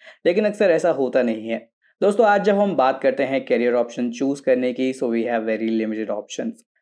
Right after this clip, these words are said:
या तो हमने सुन रखा होता है या फिर हमें आके कोई बताता है और हम भी उसी लाइन में लग जाते हैं जिसमें पहले ही हम जैसे कितने स्टूडेंट लग चुके हैं, लगे हुए हैं और आगे भी लगने वाले हैं, बिना ये सोचे कि करियर ऑप्शन हमें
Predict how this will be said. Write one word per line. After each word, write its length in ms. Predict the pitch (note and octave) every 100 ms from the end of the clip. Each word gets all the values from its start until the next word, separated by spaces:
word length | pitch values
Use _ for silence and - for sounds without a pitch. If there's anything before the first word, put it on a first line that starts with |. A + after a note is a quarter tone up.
| -
या 180 | E3 G#3
तो 100 | G#3
हमने 280 | F#3 F3+ E3
सुन 280 | D3+ C#3+
रखा 200 | C#3 B2+
होता 280 | B2+ B2 B2
है 180 | B2 B2
या 140 | A#2+
फिर 200 | A2+ B2
हमें 220 | A#2 A#2 A#2
आके 260 | A2 A#2
कोई 160 | A2 A2
बताता 420 | A2 G#2+ G#2+ A2+
है 180 | A2+ B2
और 120 | B2
हम 240 | B2 C#3+ F3
भी 120 | F#3
उसी 220 | E3+ F3
लाइन 220 | C3+ C3
में 100 | C3+
लग 160 | A#2 A2
जाते 280 | A#2+ A2 A#2+
हैं 160 | B2
जिसमें 260 | A#2+ A#2 B2
पहले 360 | A#2+ A#2 B2 B2+
ही 140 | C#3
हम 180 | B2 A2+
जैसे 260 | A2+ A2+
कितने 320 | A#2 A#2 B2 A#2
स्टूडेंट 500 | - A#2 A2+ A#2 -
लग 260 | C3 E3+ E3+
चुके 260 | C#3 C#3
हैं, 320 | C3 C3+ C3+ _ _ C3
लगे 340 | C3 C3+ C3+
हुए 260 | A#2+ A2+ A2+
हैं 200 | A#2 A#2
और 120 | A#2
आगे 240 | A2 A2+
भी 120 | A2+ A2+
लगने 280 | G#2+ A2+ A2
वाले 240 | G#2 G#2
हैं, 140 | A2 - _ - - -
बिना 200 | G3 A3+
ये 100 | G#3+
सोचे 320 | G3+ F#3 G3
कि 120 | G3
करियर 320 | F3+ C#3+ C#3+ C#3
ऑप्शन 300 | A#2+ - B2+
हमें 380 | A#2 A2+ A2+